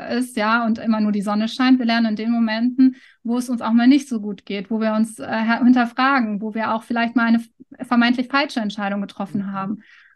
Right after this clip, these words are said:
Speaker 1: Und wenn wir nicht umsetzen, können wir auch keine Fehler machen. Ergo, wir können auch nicht lernen. Also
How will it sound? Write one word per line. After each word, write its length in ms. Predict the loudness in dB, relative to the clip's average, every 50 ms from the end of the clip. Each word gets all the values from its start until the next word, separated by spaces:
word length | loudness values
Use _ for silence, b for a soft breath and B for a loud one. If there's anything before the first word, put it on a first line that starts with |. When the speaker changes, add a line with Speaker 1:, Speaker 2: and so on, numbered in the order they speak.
| b b b b _ _
Speaker 1:
Und 480 | 0 2 2 4 4 4 2 0 -2 -6 _
wenn 260 | -2 2 6 8 8
wir 100 | 10 8
nicht 180 | 8 6 4 4
umsetzen, 560 | 6 6 6 6 4 0 2 4 4 4 4
können 160 | 4 0 -2
wir 80 | -2 -4
auch 40 | -4
keine 200 | -4 -6 -6 -4
Fehler 300 | -4 -2 -2 -2 -2 -2
machen. 320 | -4 -6 -4 -4 -4 -4
Ergo, 320 | -2 -2 -2 -2 -2 -2 -4
wir 80 | -6
können 220 | -4 -2 -2 -2 -2
auch 80 | -2
nicht 180 | -4 -4 -4 -4
lernen. 320 | -4 -4 -2 -2 -4 -4
Also 260 | -4 -6 -6 -6 -6